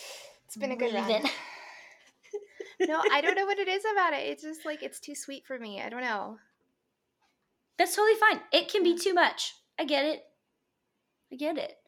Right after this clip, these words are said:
Speaker 2: We can find common ground in cinnamon.
Speaker 1: Yes. I got myself a nice
Speaker 2: And
Speaker 1: chai today.
Speaker 2: Mm.
Speaker 1: It was a dirty chai with a shot of espresso, 'cause
Speaker 2: Ooh.
Speaker 1: yeah. <laughs>
Speaker 2: 'Cause you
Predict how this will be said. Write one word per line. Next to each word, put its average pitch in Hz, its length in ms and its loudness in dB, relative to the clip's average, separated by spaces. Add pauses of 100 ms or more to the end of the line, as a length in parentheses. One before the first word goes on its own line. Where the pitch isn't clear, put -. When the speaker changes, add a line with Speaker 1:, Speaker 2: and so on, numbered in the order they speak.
(920)
Speaker 2:
We 269 160 -2
can 311 160 4
find 277 260 4
common 254 380 0
ground 220 440 2
in 202 380 -4 (180)
cinnamon. 185 600 -6 (560)
Speaker 1:
Yes. - 360 -10 (480)
I 254 80 -2
got 247 140 6
myself 233 380 -6
a 240 40 -10
nice 196 340 -6
Speaker 2:
And - 60 -18 (140)
Speaker 1:
chai 214 600 -6 (180)
today. 302 460 -8 (1000)
Speaker 2:
Mm. 202 680 -14
Speaker 1:
It 180 40 -16
was 208 140 -10
a 196 40 -4
dirty 190 300 -6
chai 202 400 -12
with 190 180 -8
a - 420 -20
shot 190 280 -10
of 190 80 -14
espresso, 196 600 -16 (100)
'cause - 320 -20 (520)
Speaker 2:
Ooh. 190 400 -12
Speaker 1:
yeah. 185 180 -12 (500)
<laughs> 302 240 -4 (180)
Speaker 2:
'Cause 262 180 -8
you 262 60 -6